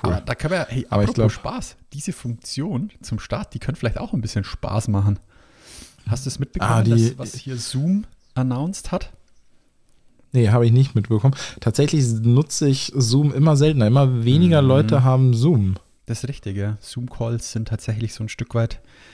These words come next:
Speaker 2: es, ich find, ich, das ist fast wie immer und überall, oder? Es setzen sich irgendwie setzt sich immer ein, zwei, setzen sich an die Spitze und für mich ist tatsächlich auch Teams und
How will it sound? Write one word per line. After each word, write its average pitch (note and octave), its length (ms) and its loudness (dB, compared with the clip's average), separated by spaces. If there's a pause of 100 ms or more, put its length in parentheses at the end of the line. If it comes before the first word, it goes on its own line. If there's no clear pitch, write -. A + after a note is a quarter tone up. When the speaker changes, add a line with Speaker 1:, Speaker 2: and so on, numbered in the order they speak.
Speaker 2:
es, - 260 -8
ich - 300 -6
find, B2+ 180 -8
ich, A#2 140 -4 (320)
das - 80 -8
ist - 160 -6
fast - 260 -6
wie B2 100 -2
immer C3 200 0
und A#2+ 100 -2
überall, A#2+ 300 -2
oder? A2+ 160 -2
Es - 140 -8
setzen A#2 340 -6
sich A2+ 240 -6
irgendwie A#2 440 -4 (800)
setzt - 260 -6
sich A#2 120 -6
immer A2+ 240 -6
ein, A#2+ 160 -4
zwei, A#2+ 400 -4
setzen - 320 -8
sich A#2 180 -4
an A#2 100 -4
die A2 60 -2
Spitze - 420 -8
und A2+ 100 -8
für A#2+ 120 -8
mich A#2 160 -2
ist A#2 200 -6
tatsächlich A2 440 -6
auch A2 260 -6
Teams C3+ 500 -4
und A2 400 -4